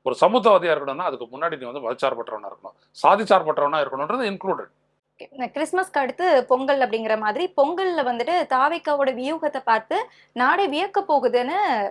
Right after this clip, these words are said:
Speaker 2: அஹ், தாவேக்காவோட நிர்வாக குழு ஒருங்கிணைப்பாளர் செங்கோட்டையன் அவர்கள் சொல்லியிருக்காங்க. அது என்ன வியூகம்னு உங்களால
Speaker 1: இப்ப
Speaker 2: உங்களால
Speaker 1: நீங்க அங்க போனதே பெருசு, பெரிய அளவுக்கு மக்கள் வியந்து பார்த்துட்டாங்க. ஏன்னா நீங்க சொல்ல போற அடுத்ததுல வியந்து எப்படி பாக்குறாங்க? எல்லாத்தையும் தமிழ்நாடு பார்த்துருச்சுங்க, இந்தியா பார்த்துருச்சுங்க.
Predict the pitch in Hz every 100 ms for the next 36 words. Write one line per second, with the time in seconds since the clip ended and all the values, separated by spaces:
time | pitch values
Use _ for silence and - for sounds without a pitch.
0 | - _ _ - 226 226 254 294 285 262
1 | 269 262 254 277 285 269 247 233 233 226
2 | 226 220 226 247 294 277 233 208 208 220
3 | 196 196 202 202 196 226 359 320 - 294
4 | 285 262 214 226 226 156 135 254 294 202
5 | 170 170 175 196 196 214 175 165 180 143
6 | 170 170 156 156 139 139 143 139 147 131
7 | 123 - 107 98 143 - _ _ 208 214
8 | 196 165 180 185 196 185 156 151 160 175
9 | 156 170 160 143 143 131 127 120 123 143
10 | 160 156 196 202 190 190 185 165 151 151
11 | 143 151 143 135 143 131 123 123 - 110